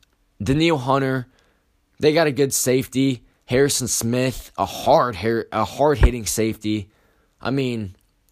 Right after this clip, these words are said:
a very hard-hitting safety. Both quarterbacks can sling the ball. They both got good receivers. We have very similar play styles here. Now, I bet you're thinking, "Will, the Vikings defense is better than the Packers defense." You're right.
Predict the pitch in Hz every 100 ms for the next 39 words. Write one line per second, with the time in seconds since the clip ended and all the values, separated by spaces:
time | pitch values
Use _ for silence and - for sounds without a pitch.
0 | _ 113 110 151 135 120 123 120 120 110
1 | - 120 113 117 113 92 _ _ _ _
2 | _ _ _ _ - - - - 147 175
3 | - 160 147 139 139 - 139 120 - -
4 | 147 139 104 113 127 127 110 147 151 147
5 | 123 113 131 127 - 127 120 131 - -
6 | - - - 180 175 120 135 139 151 156
7 | 151 - - - - 135 143 139 131 -
8 | 147 151 120 120 117 113 117 113 107 -
9 | - _ - 156 156 143 175 165 147 156
10 | 143 131 117 143 139 131 131 87 135 143
11 | - 123 123 131 131 131 117 107 110 110
12 | 117 104 113 107 - _ _ _ _ -
13 | 123 131 123 87 101 98 101 95 85 107
14 | 143 156 160 90